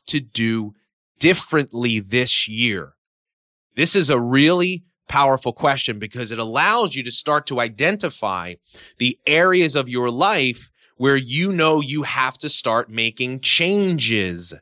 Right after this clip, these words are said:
The third question is, what did I have to let go of? Another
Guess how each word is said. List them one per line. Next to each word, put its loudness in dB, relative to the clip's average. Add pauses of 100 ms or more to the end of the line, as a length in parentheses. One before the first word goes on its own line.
(960)
The 2
third 4
question -2 (760)
is, 0
what 2 (100)
did 2 (120)
I 2
have 0 (100)
to -2
let 0 (500)
go 2
of? -6 (1300)
Another 0